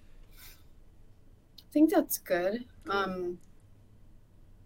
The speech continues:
Speaker 1: I guess I could put a, a shameless pu-, plug in there for Mars.
Speaker 2: Yeah. So that's,
Speaker 1: Uh,
Speaker 2: uh, what's the website? mars S G dot com?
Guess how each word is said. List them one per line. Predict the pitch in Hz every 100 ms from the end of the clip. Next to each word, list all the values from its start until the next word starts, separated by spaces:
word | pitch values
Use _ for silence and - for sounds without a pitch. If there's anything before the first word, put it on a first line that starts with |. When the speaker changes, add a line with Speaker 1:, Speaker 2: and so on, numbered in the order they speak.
| - - - - -
Speaker 1:
I | 208
guess | 214 226
I |
could | 233 247
put | - 185
a, | 170 - 180
a |
shameless | - - 175 170 165 -
pu-, | - 165 -
plug | - 180 170 165
in | 165
there | 165 165 -
for | 160
Mars. | 156 156 156 180 196 - - - - -
Speaker 2:
Yeah. | 185 131 87 - - - - - - - - - -
So | - 123
that's, | 131 147 170 147
Speaker 1:
Uh, | 135 113
Speaker 2:
uh, |
what's | 104 120
the | -
website? | 113 98 - 90 85
mars | 92 101 104
S | 101
G | - 104 101
dot | 95 95
com? | 98 104